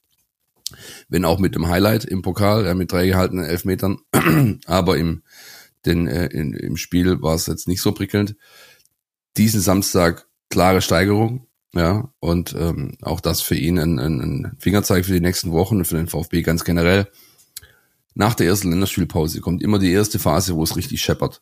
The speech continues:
Sehr viele Spiele in wenigen Tagen, sehr viele Spiele auch, mit denen du eine Richtung festlegen kannst. In der Liga, im Pokal und dann auch mit zwei Europapokalspielen noch. Ja, bis zur nächsten Pause,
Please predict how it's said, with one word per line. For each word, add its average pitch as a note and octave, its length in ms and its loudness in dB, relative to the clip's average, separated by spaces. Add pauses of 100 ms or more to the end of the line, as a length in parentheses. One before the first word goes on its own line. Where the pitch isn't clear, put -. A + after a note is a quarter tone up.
Sehr G2 300 0
viele G2 260 0
Spiele G#2 480 2
in F2 320 0
wenigen F#2+ 600 2
Tagen, G#2+ 540 2 (340)
sehr F#2+ 200 0
viele F#2 240 0
Spiele F#2 380 0
auch, F#2 140 0
mit F2 100 -2
denen E2+ 140 0
du E2 80 -2
eine E2+ 260 -2
Richtung F2+ 540 -2 (100)
festlegen - 540 -4
kannst. - 420 -12 (600)
In - 120 -4
der - 320 -6
Liga, F#2+ 560 2 (500)
im F2+ 200 2
Pokal E2+ 640 2 (640)
und E2+ 540 0
dann D#2 180 -2
auch A#1+ 300 -4
mit - 160 -6
zwei - 280 -4
Europapokalspielen - 960 -6
noch. - 260 -12 (120)
Ja, E2 160 -2
bis D#2+ 220 -8
zur D#2+ 120 -2
nächsten F#2 380 0
Pause, F#2 540 2